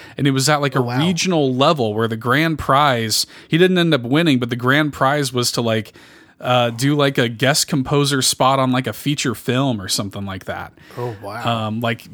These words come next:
Speaker 1: big time stuff. And you're talking about a third grader. It's like, dude, I was, like, picking my nose and watching cartoons in third <laughs> grade. You know what I mean?
Speaker 2: Right.
Speaker 1: Um, so, I mean, obviously that kind of stuff, like, he, he told a story about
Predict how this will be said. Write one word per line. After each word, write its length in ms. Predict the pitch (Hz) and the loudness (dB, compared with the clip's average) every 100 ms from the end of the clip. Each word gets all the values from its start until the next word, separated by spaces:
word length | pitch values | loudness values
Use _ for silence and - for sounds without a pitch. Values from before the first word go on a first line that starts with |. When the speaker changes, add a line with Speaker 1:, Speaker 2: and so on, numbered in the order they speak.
| - | -2
Speaker 1:
big 260 | 190 190 170 | 2 4 2
time 340 | - 165 156 | 0 0 2
stuff. 400 | 143 - 180 180 | 0 0 0 2
And 60 | 143 | 0
you're 80 | 143 | 0
talking 240 | 180 180 | 0 0
about 100 | 151 | -2
a 60 | 127 | -4
third 420 | - 147 170 185 | -2 0 0 0
grader. 400 | 139 107 90 92 | -4 -4 -4 -6
It's 160 | 101 - | -4 -4
like, 160 | 117 | -4
dude, 200 | 117 139 | -2 -2
I 100 | 147 | 0
was, 160 | 165 160 | -2 -2
like, 220 | 151 147 | -2 -2
picking 260 | 160 151 151 | -4 0 2
my 160 | 143 | 2
nose 280 | 139 147 143 | 2 2 2
and 80 | 147 | 2
watching 280 | 139 139 127 | 2 0 -2
cartoons 560 | 139 127 - 196 202 | 0 0 0 0 2
in 80 | 120 | 2
third 360 | 226 214 214 - | 2 2 0 2
<laughs> 20 | |
grade. 300 | 123 120 123 | 2 2 2
You 120 | 147 | 2
know 100 | 151 | 2
what 140 | - | 2
I 60 | - | 2
mean? 260 | 127 156 180 - 104 - - | 0 0 -2 -6 -8 -10 -10
Speaker 2:
Right. 320 | 147 143 147 147 | -2 0 2 0
Speaker 1:
Um, 500 | 139 135 123 120 - | 0 0 0 -2 -2
so, 340 | - 170 160 151 | 0 4 4 2
I 80 | |
mean, 240 | 156 156 147 | 2 2 2
obviously 580 | 135 165 175 - 156 139 | 0 0 0 0 0 2
that 180 | 131 131 | 0 0
kind 200 | 147 135 | 0 2
of 60 | |
stuff, 400 | 127 - 127 127 | 0 2 0 0
like, 140 | 127 123 | -2 -4
he, 360 | 117 135 139 | -6 -2 -2
he 80 | 139 | -2
told 220 | - 147 | -2 0
a 60 | 139 | 0
story 340 | - 131 131 | 0 0 0
about 420 | 123 120 117 113 | 0 2 2 0